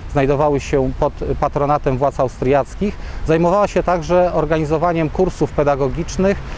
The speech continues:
organizowaniem wszelkiego rodzaju świąt narodowych, takich jak obchody rocznicy Konstytucji trzeciego maja, Powstania Styczniowego oraz,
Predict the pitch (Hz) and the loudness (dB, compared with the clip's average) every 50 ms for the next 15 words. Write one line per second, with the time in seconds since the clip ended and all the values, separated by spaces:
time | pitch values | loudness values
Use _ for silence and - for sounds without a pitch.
0 | - - - - 147 143 139 160 156 160 151 147 160 156 180 165 160 160 143 - | -6 -6 -4 0 0 0 2 2 2 2 2 2 2 2 2 2 2 0 0 0
1 | - 156 139 - 160 151 156 151 143 147 156 151 135 127 - - 180 185 180 156 | 0 -2 0 0 2 2 2 2 2 2 2 0 0 -2 -2 0 0 0 0 0
2 | - 165 156 156 151 147 160 156 143 151 147 143 - - - 185 190 - - 156 | 0 0 0 2 2 0 0 0 2 2 2 0 0 -2 -2 -2 -2 -2 -2 -4
3 | - - 143 143 143 - - 151 151 - 151 135 - - 160 151 139 139 131 120 | -2 0 0 0 0 0 -2 -4 -2 0 -2 -2 -2 -2 -2 0 2 2 0 0
4 | - - - - - - - - 131 135 156 - - 165 156 - 156 135 - 143 | -2 -4 -8 -8 -10 -10 -6 -2 0 0 0 2 0 -2 0 0 0 0 0 0
5 | 131 - - 139 151 143 - 151 131 - - 135 - 156 135 143 143 151 175 190 | 0 0 -2 -2 0 0 0 0 0 0 0 0 0 2 2 2 2 2 2 2
6 | 185 165 165 - 143 123 - - - 180 180 180 151 - - 165 - - 170 156 | 4 2 2 2 -2 -4 -4 -2 -2 0 2 0 0 0 -2 -2 -2 0 0 0
7 | 147 147 156 147 135 143 139 139 - - - - - - - - - 156 185 190 | 2 2 2 2 4 2 2 2 0 -4 -10 -10 -10 -10 -8 -2 0 2 2 2
8 | 180 170 - - - | 2 0 -2 -6 -8